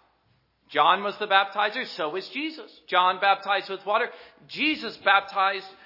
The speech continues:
with the Holy Spirit. This is in, this is hugely relevant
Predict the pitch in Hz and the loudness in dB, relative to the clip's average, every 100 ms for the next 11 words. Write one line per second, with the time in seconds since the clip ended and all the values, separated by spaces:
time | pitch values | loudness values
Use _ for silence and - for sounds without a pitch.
0 | - 190 190 180 202 185 247 170 196 233 | -12 -4 0 0 -2 -4 -6 -6 -8 -12
1 | 208 196 151 _ - 180 175 208 208 - | -12 -14 -16 _ -14 -12 -10 -12 -14 -10
2 | 330 359 - 233 202 175 185 175 - 127 | -4 -4 -4 -10 -6 -2 0 -2 -8 -16